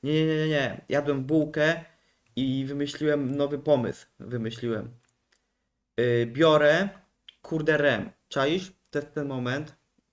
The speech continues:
Tylko trzeba kamyczki załatwić. Sto kamyczków potrzebujemy. Generalnie działa to tak, że są te postacie dimensjonale, nie? Czyli te wprowadzone, y, dodatkowo.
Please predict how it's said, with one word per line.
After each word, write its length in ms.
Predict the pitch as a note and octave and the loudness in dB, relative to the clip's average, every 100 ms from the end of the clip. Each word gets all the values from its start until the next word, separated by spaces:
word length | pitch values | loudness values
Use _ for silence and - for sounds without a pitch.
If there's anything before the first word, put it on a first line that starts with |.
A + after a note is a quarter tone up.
| - | -16
Tylko 180 | - | -12
trzeba 180 | C#3 C3+ | -6 -6
kamyczki 380 | C3+ C3+ A#2+ A2+ | -4 -6 -6 -8
załatwić. 640 | A#2+ A2+ A2+ A#2+ C3+ - _ | -6 -6 -6 -8 -8 -12 _
Sto 220 | - D#3 | -8 -6
kamyczków 420 | D3+ C3 - C3 | -4 -4 -6 -12
potrzebujemy. 640 | A#2+ - A#2+ A#2 A#2 D3 - - - - - | -14 -10 -6 -4 -4 -6 -10 -20 -20 -20 -4
Generalnie 540 | C#3+ C#3+ D#3+ E3 D#3+ | 0 2 2 2 0
działa 200 | D#3+ D#3 | 0 0
to 100 | D3+ | 0
tak, 360 | C#3+ D3 C#3 C#3+ | -4 0 2 0
że 100 | C#3+ | -4
są 160 | C#3+ C3+ | -8 -8
te 80 | |
postacie 440 | C3 C3 C3 C3 C3 | -10 -4 -4 -2 -4
dimensjonale, 880 | B2+ C3 B2+ C3 B2+ B2+ B2 C#3 C3+ | -4 -4 -4 -6 -6 -4 -2 -2 -2
nie? 220 | B2+ C3 | -4 -4
Czyli 220 | - B2 | -6 -6
te 120 | C3 | -6
wprowadzone, 840 | C3 - A#2+ A#2+ A#2+ B2+ B2+ A#2 - _ _ _ _ _ A2+ | -8 -8 -6 -6 -4 -6 -6 -6 -10 _ _ _ _ _ -6
y, 140 | A2 | -6
dodatkowo. 920 | A#2 B2+ B2 - B2+ B2+ D3+ E3 - | -4 -4 -4 -4 -2 0 -2 -4 -14